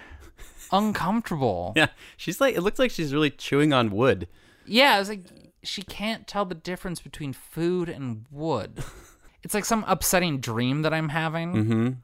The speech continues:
Speaker 1: Where, you know, I'm hungry, but, like,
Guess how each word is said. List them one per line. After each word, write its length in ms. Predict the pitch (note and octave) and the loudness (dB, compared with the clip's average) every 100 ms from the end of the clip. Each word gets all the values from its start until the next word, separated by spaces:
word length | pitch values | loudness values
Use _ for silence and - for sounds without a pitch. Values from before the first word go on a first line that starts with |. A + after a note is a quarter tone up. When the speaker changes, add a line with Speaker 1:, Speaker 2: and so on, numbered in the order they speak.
| _ _ _ _ _ - | _ _ _ _ _ -4
Speaker 1:
Where, 680 | C3 C3 A#2+ A#2 A#2 A2+ - | 2 6 6 6 4 0 -4
you 100 | B2 | -4
know, 120 | A2+ | -2
I'm 200 | G#2+ A2+ | -2 -4
hungry, 640 | - C#3+ C#3 B2 A2+ G#2 | -4 -2 -2 0 0 -2
but, 140 | G2 G#2 | -4 -4
like, 280 | A2 G#2 | -4 -6